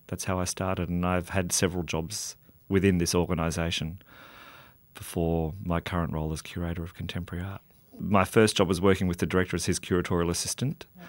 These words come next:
so that covered a lot of ground, historical and contemporary work, plus the organisational aspects associated with the director's art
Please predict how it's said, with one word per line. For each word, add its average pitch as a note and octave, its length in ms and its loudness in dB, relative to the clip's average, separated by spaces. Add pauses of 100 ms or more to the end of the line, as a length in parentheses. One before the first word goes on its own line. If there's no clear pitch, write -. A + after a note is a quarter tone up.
(120)
so - 200 -2
that F#2 240 2 (120)
covered F2+ 260 0
a F2+ 40 2
lot F2+ 180 4
of F2 100 0
ground, G#2 460 4 (140)
historical F2+ 520 2
and F2 140 0
contemporary F2 460 -2
work, G#2 340 -2 (460)
plus - 280 4
the E2+ 540 0 (320)
organisational F2+ 840 4
aspects - 640 -2 (120)
associated F#2 560 0
with F2 100 -4
the F2 100 -4
director's F2 640 0 (240)
art G2 300 4